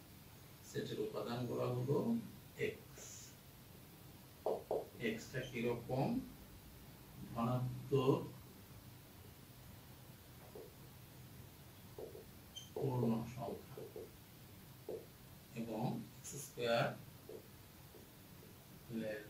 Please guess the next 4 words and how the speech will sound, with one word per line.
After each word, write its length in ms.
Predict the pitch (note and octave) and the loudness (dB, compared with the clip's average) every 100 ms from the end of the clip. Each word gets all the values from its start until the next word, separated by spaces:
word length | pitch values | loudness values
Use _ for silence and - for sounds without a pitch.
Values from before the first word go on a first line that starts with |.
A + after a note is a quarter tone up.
| A2 | 0
than 180 | A2 - - - - - - - - - - - - | 2 0 -4 -10 -12 -12 -14 -14 -14 -14 -14 -14 -6
পঁচিশ। 440 | G#2 G2 - - - - - - - - - - - - - - - - - - | -4 -4 -4 0 4 4 2 -10 -14 -14 -14 -14 -14 -14 -14 -14 -14 -12 -10 0
বি, 140 | A#2 G2+ - - - - - - - - - - - - - - - - - - - - - - - - - - - - - - - - - - | 4 4 2 -10 -14 -14 -14 -14 -14 -14 -14 -16 -14 -14 -14 -14 -14 -14 -14 -14 -12 -10 -10 -12 -14 -14 -14 -12 -12 -12 -14 -16 -2 2 2 6
X, 320 | - - - | 6 6 -2